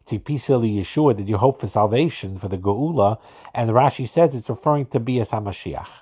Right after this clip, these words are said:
That are you hoping for the Geula that, Hash-, that, that, that, that Mashiach will come, which according to the Rambam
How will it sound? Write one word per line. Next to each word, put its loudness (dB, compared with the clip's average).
That 0
are 4
you 2
hoping 4
for -4
the -2
Geula -2
that, -4
Hash-, -12
that, -6
that, 0
that, -2
that -4
Mashiach -4
will -6
come, -2
which -12
according -4
to 0
the 2
Rambam 2